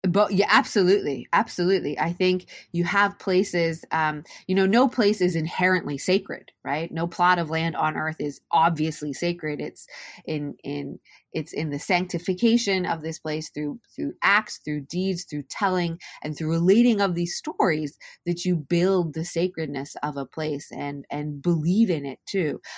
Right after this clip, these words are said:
Other places, um, you have, for example, in Qom, you have Jafar as-Sadiq talking about Fatima. There's an important, uh, tomb to Fatima there. She's a sister of one of the imams. And, you know, he talks about his prediction that one of his,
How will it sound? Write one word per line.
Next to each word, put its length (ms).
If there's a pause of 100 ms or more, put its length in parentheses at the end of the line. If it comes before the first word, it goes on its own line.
(180)
Other 240
places, 600
um, 400
you 160
have, 400 (400)
for 80
example, 340
in 100 (100)
Qom, 280
you 80
have 260
Jafar 360
as-Sadiq 560 (100)
talking 280
about 280
Fatima. 460
There's 180
an 60
important, 500 (140)
uh, 180 (100)
tomb 360 (480)
to 120
Fatima 500
there. 240
She's 260
a 60
sister 400
of 80
one 140
of 80
the 260
imams. 560 (380)
And, 380 (200)
you 80
know, 140
he 240
talks 460
about 360
his 220
prediction 840 (240)
that 220
one 280
of 140
his, 460